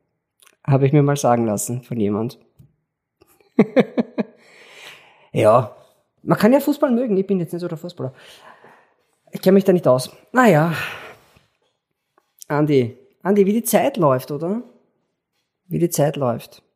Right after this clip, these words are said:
Komm, jetzt müssen wir flott, flott, flotti, flotti, flotti. Titelfindung.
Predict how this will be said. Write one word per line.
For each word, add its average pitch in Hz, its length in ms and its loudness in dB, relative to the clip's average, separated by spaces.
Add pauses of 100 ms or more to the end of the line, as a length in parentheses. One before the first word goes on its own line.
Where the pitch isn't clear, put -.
(300)
Komm, 143 280 2 (220)
jetzt 147 160 -4
müssen 160 180 0
wir 143 280 -2
flott, 156 240 -4
flott, 139 260 -2
flotti, 147 300 -6
flotti, 135 340 -4
flotti. 135 720 -8
Titelfindung. 143 1000 0